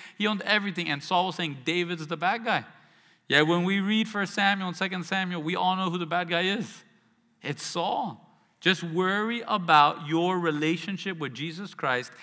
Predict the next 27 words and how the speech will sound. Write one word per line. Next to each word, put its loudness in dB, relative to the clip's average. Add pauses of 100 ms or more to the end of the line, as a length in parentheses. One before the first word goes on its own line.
(220)
and 0
your -2
conduct, 2 (300)
and -4
Jesus -2
is -6
going -4
to -8
take -8
care 2 (240)
of -6
your -4
reputation -4
and -6
what -10
people -8
know -8
about -2
you. -8 (460)
But -2
we 0
must -2 (400)
be -2
about 2
our -4
Father's -6
business. -8